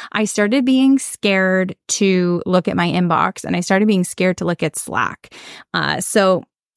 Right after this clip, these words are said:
I don't know if you've experienced this. I don't hope you have, but I also hope that I'm not alone. Like, it can't be just me, right?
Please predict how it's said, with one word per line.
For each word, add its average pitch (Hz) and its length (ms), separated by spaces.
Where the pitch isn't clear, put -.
I 214 80
don't 226 100
know 220 80
if 208 100
you've 220 140
experienced 185 880
this. 190 420
I 247 160
don't 302 180
hope 202 400
you 311 200
have, 330 400
but - 100
I 214 140
also 269 280
hope 208 280
that 233 120
I'm 220 160
not 214 200
alone. 233 480
Like, 277 160
it 269 160
can't 392 260
be 359 80
just 277 220
me, 233 240
right? 190 280